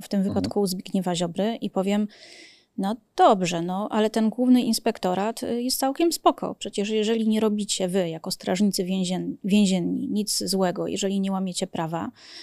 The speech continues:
Speaker 1: to nie powinniście mieć nic przeciwko, że jesteście podsłuchiwani, podglądani”. O co chodzi?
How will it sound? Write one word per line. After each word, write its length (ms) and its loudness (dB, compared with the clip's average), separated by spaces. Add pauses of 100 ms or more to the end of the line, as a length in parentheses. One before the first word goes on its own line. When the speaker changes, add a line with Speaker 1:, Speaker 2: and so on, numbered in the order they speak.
(300)
Speaker 1:
to 220 6
nie 140 10
powinniście 480 4
mieć 340 -6
nic 200 -4
przeciwko, 480 0
że 300 0 (340)
jesteście 460 -4
podsłuchiwani, 720 -6
podglądani”. 800 -6 (520)
O 80 -4
co 120 -4
chodzi? 360 -12